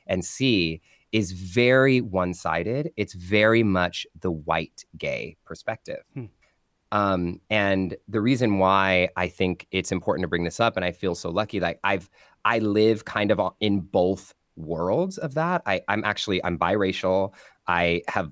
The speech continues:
Speaker 1: you know, I went to U C L A where it was, like, mostly white people. Like, I'm at the white party, and then I, I have tons of black friends that I'm involved in, in this culture and community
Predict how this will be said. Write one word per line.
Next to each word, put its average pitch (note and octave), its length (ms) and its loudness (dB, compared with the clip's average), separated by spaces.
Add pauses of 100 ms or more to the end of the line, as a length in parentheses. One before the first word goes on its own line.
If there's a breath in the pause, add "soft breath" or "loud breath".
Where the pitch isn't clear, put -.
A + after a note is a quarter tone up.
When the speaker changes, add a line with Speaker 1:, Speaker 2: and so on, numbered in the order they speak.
Speaker 1:
you G2 100 -4
know, G2 100 2
I F2+ 40 2
went F#2+ 200 0
to G2 100 -2
U G2 80 2
C - 120 0
L F#2 140 4
A F#2+ 140 6
where F#2 120 4
it - 40 -6
was, E2+ 120 -4
like, F2+ 200 0
mostly F2+ 420 -2
white F2 280 2
people. F#2 340 0
Like, E2 200 0
I'm F2 120 0
at F#2 160 0
the F2+ 100 -2
white F2 300 0
party, F#2 360 2
and F#2 200 0
then F2 100 0
I, E2+ 260 -2
I F2+ 60 -4
have F2+ 200 -4
tons G2+ 300 -2
of F2 80 -4
black F2+ 240 0
friends E2+ 220 0
that F2 80 2
I'm E2+ 80 2
involved E2 460 2
in, E2+ 180 -2
in E2+ 200 -4
this F#2 240 -2
culture - 440 -2
and E2 140 -2
community F2+ 480 0